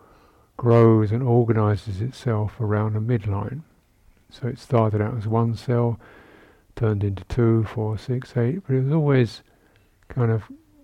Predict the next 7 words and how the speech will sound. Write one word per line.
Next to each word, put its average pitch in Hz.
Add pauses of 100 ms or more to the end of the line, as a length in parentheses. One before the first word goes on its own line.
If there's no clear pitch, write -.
(340)
opening 127
out 117
from 107
a, 107 (320)
a -
central 117 (440)
alignment 110